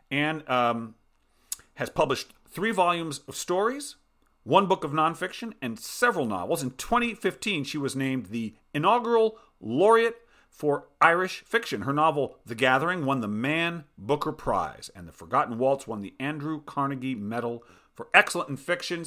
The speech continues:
Excellence in Fiction. Her latest novel,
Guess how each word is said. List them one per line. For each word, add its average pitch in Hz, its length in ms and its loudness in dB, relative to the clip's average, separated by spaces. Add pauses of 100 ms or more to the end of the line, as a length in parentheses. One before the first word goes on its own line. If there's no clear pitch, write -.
(120)
Excellence 175 480 -6
in - 140 -8
Fiction. 196 560 -4 (520)
Her - 60 -8
latest 156 400 0
novel, 151 500 2